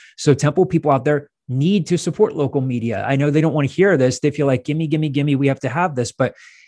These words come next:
I don't think, with all due respect, E Y, I don't know you.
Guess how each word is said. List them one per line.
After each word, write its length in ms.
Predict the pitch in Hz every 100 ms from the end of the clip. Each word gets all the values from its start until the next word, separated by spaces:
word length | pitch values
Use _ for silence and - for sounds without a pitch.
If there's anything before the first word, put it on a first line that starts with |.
| _ _ _ _ -
I 140 | 151
don't 260 | 151 165 -
think, 360 | - 165 147
with 180 | 147 143
all 140 | 147
due 160 | 139 147
respect, 400 | 147 - 151 -
E 80 | 147
Y, 180 | 151 143
I 40 |
don't 180 | 131 123
know 160 | 127
you. 400 | 139 151 151 -